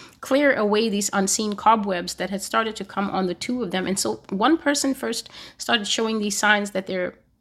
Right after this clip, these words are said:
train of thought was drifting off, and then they were pausing too often in the sentence, and they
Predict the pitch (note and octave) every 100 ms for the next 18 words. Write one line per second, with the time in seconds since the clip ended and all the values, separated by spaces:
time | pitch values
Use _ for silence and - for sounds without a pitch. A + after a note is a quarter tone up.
0 | - - A#3 A3+ G3+ A3 A3 G3+ G3 G#3
1 | G3+ G#3+ G3+ G#3+ G#3+ G#3+ G3 G3 G3 G3+
2 | - _ _ _ _ - G3+ F#3+ - -
3 | A3 G#3+ G#3+ G#3 A3 G#3 G#3 - G#3 F#3+
4 | F#3 - G3+ G3+ G3 G3 F#3 F3+ F3+ E3